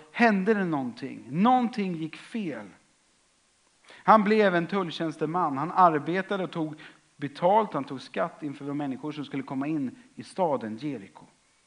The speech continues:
Han gjorde vad man skulle säga en quisling. Ja, det var inte bara så här som att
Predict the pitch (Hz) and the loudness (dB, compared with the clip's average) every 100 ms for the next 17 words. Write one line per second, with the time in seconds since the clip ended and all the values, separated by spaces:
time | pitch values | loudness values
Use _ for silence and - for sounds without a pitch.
0 | _ _ _ _ _ _ _ _ _ - | _ _ _ _ _ _ _ _ _ -20
1 | - - - 214 262 226 196 226 220 214 | -20 2 6 8 6 4 6 8 8 6
2 | 208 208 214 208 - 208 190 190 175 175 | 4 2 0 0 2 2 4 4 2 0
3 | 175 170 - - _ - 196 202 - - | -2 -4 -8 -20 _ -14 -6 -6 -6 -10
4 | 220 120 107 _ _ _ _ _ - 175 | -10 -12 -18 _ _ _ _ _ 2 4
5 | 185 208 208 190 190 180 175 180 160 170 | 6 6 6 4 6 6 6 4 4 2
6 | 160 160 - | 2 2 -2